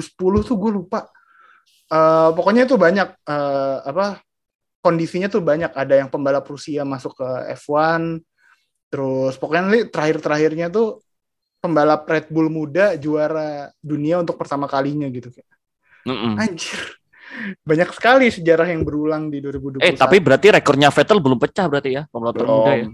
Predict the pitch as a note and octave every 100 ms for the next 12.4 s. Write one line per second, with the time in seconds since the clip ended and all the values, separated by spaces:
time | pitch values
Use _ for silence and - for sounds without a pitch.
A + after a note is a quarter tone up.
0 | _ A#2+ A#2 A2 A2 G#2+ G#2 A2 B2+ -
1 | - G#2+ G2+ G2+ F#2 _ _ _ _ _
2 | _ A#2+ B2 - A2 G#2+ C#3 B2 - -
3 | _ - C3+ C3 A2 A2+ A2 A2+ A#2 A2+
4 | A2+ _ _ - D3 - - - D3 D#3+
5 | G#3+ - C#3 A3+ A3+ - A3+ - - -
6 | D#3 - - - - D#4 - D#3 C#3+ D3
7 | C3+ D#3+ D3 C3+ C#3+ C#3 C#3+ - _ _
8 | - F#3 D#3 D#3+ C#3+ B2 C#3+ C3+ - A#2
9 | B2 A#2+ A#2 A2+ A#2 _ - A#2+ A2 A2
10 | _ _ _ - F3 B2 G2+ - - -
11 | _ _ _ _ _ _ D#3+ F3+ - D3
12 | D3 F3+ F3+ F#3